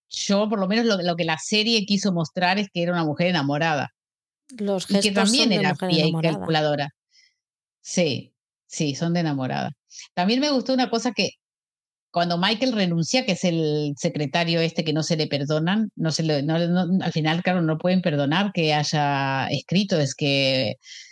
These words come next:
Speaker 1: es tonto, ¿o qué?
Speaker 2: Sí, sí.
Speaker 1: Eh, <laughs> eh, cuando Michael renuncia, que era un amigote de él, era un australiano, y se tiene que volver a Australia, la última conversación en ese piso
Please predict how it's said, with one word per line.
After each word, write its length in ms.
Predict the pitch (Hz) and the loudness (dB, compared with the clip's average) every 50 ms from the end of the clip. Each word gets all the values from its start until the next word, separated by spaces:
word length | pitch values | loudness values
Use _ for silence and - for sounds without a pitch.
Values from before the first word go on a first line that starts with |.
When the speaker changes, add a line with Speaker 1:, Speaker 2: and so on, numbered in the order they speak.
| _ _ _ | _ _ _
Speaker 1:
es 160 | - 120 - | -8 -6 -4
tonto, 440 | - 175 226 226 - - 113 - - - | 0 0 0 0 0 -2 -4 -6 -4 -4
¿o 120 | 143 143 | -4 -2
qué? 200 | - 131 120 123 - _ | -2 -2 -2 -4 -6 _
Speaker 2:
Sí, 260 | - - - 220 202 | -2 -2 0 0 0
sí. 200 | - - - 180 151 | 0 0 0 0 2
Speaker 1:
Eh, 640 | 170 175 175 175 170 165 160 160 160 160 165 185 | 2 2 4 4 4 2 2 2 0 0 2 2
<laughs> 280 | 185 190 185 202 190 - _ _ _ - - - - - _ _ _ _ _ _ _ _ _ _ _ _ _ | 2 2 2 2 0 -2 _ _ _ -4 -4 -4 -4 -6 _ _ _ _ _ _ _ _ _ _ _ _ _
eh, 220 | - 220 208 - - | -2 0 0 0 0
cuando 200 | 202 202 202 202 | 0 2 2 4
Michael 260 | 214 233 240 277 277 | 4 2 2 2 0
renuncia, 440 | 269 262 240 233 247 240 - 214 185 170 | 2 2 2 2 0 0 0 0 0 0
que 80 | 170 | 0
era 120 | 170 185 196 | 0 2 2
un 80 | 196 | 2
amigote 460 | 180 170 170 160 165 180 175 185 175 | 2 2 2 0 0 0 0 0 2
de 120 | 170 196 196 | 2 2 2
él, 80 | 185 | 2
era 160 | 165 165 165 165 | 2 2 2 2
un 80 | 170 | 0
australiano, 580 | 160 151 - - 156 156 156 180 202 202 180 156 | 0 -2 -2 -2 -2 0 2 2 2 2 2 0
y 40 | 147 | 0
se 120 | 170 151 | -2 -2
tiene 200 | 156 156 180 180 | 0 0 0 2
que 80 | 185 185 | 2 2
volver 280 | 180 180 175 180 175 | 2 2 2 2 0
a 40 | 175 | 0
Australia, 600 | 160 - - 190 196 196 196 190 175 175 196 220 220 - _ _ _ _ _ _ _ _ _ _ _ - | -2 -2 -2 0 0 2 2 2 2 0 0 -2 -4 -8 _ _ _ _ _ _ _ _ _ _ _ -2
la 180 | 165 170 170 | 0 2 2
última 320 | 175 185 170 196 190 180 156 | 2 2 2 2 2 2 0
conversación 460 | 180 165 156 170 170 - 196 190 185 | 0 -2 -2 -2 0 0 2 2 2
en 120 | 180 180 | 2 2
ese 220 | 185 190 - 180 - | 2 0 0 -2 0
piso 800 | - 185 185 - - 180 165 160 156 151 147 143 143 139 143 139 | 0 0 0 2 2 2 2 2 2 2 2 2 2 0 -2 -4